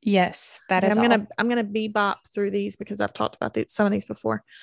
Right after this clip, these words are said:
Speaker 2: Um, the Earth Harbor Marina Skin Ampule Skin Serum, whatever you wanna call it.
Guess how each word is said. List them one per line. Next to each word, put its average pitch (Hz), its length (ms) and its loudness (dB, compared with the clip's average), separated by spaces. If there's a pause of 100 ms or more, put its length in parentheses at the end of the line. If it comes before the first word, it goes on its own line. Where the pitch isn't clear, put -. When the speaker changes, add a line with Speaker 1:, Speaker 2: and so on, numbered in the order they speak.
(340)
Speaker 2:
Um, 208 460 8
the 208 140 6
Earth 226 280 4
Harbor 202 680 4
Marina 202 760 2 (340)
Skin 202 340 -2
Ampule 190 640 -2
Skin 196 400 0
Serum, 190 400 0
whatever 185 220 -2
you 185 80 -4
wanna 180 140 -6
call 180 260 0
it. 185 160 -4